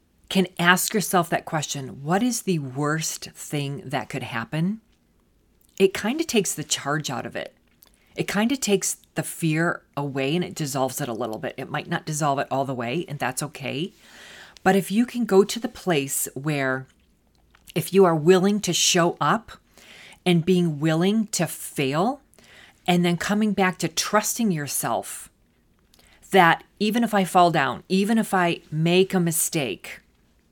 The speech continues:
because really there are no mistakes, if you are willing to show up and being willing to what we call fail, just imagine what you could do.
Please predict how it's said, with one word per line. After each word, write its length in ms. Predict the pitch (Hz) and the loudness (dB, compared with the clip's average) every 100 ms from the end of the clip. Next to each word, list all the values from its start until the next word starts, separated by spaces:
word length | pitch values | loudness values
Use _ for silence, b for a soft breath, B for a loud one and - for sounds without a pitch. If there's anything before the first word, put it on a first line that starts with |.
| _ _ _ _ _ - | _ _ _ _ _ -8
because 260 | 180 196 | -4 -2
really 240 | 180 220 208 | -2 0 0
there 140 | 170 | 0
are 120 | 156 | 0
no 160 | 165 160 | 0 -2
mistakes, 680 | 139 - 120 107 - - - _ _ _ _ _ _ _ _ _ b b b b b - | -4 -8 -8 -10 -10 -12 -12 _ _ _ _ _ _ _ _ _ b b b b b 0
if 200 | 190 165 | 2 2
you 120 | 196 | 2
are 100 | 202 | 2
willing 500 | 175 170 202 214 214 | 2 4 6 4 2
to 120 | 196 | 0
show 520 | 170 - - 190 190 - - | -2 0 2 4 4 2 6
up 400 | 190 196 - - - _ b b b b | 10 10 6 -2 -20 _ b b b b
and 180 | 185 170 | 0 2
being 320 | 190 175 156 | 2 2 2
willing 600 | 180 392 285 165 139 139 | 4 6 4 2 -4 -6
to 400 | - - 165 143 - _ | -2 0 0 -4 -12 _
what 200 | 151 165 | -6 0
we 80 | 170 | 0
call 220 | 165 160 | 0 -2
fail, 960 | 147 - - 190 185 208 185 120 - - _ _ _ _ _ _ _ _ _ _ _ _ _ _ _ | -4 -10 -2 2 4 4 4 2 -2 -14 _ _ _ _ _ _ _ _ _ _ _ _ _ _ _
just 360 | - 269 392 403 | 0 0 0 -2
imagine 560 | 370 202 180 214 196 | 0 2 2 0 0
what 160 | 143 - | -2 -6
you 100 | 131 | -8
could 200 | - 123 | -10 -10
do. 380 | - 113 92 | -8 -8 -10